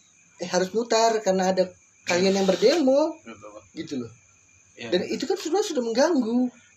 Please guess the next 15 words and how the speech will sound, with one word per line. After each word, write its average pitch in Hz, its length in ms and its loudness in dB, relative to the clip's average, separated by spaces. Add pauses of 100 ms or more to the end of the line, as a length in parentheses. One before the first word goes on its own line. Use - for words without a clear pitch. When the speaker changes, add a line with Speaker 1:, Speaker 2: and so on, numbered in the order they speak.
(180)
Speaker 2:
Ya, 151 120 -10
sebenarnya 160 440 -4
yang 208 100 -6
salah 165 300 -4
itu, 185 200 -10
Pak, 104 240 -8 (280)
adalah, 131 580 -8 (140)
eh, 135 120 -4
Speaker 1:
Kalau, 127 260 -4 (120)
kalau, 117 300 -8
ya, 113 180 -8
kalau 113 300 -4
di, 113 420 -8 (600)
di 117 140 -12
dalam, 110 400 -8